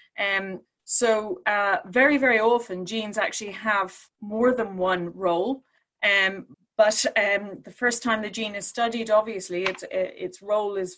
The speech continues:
very often named for, um,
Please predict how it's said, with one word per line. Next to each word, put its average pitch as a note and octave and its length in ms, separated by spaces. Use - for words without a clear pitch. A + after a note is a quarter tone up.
very F#3+ 160
often F3+ 340
named F#3 360
for, F#3 460
um, F3+ 360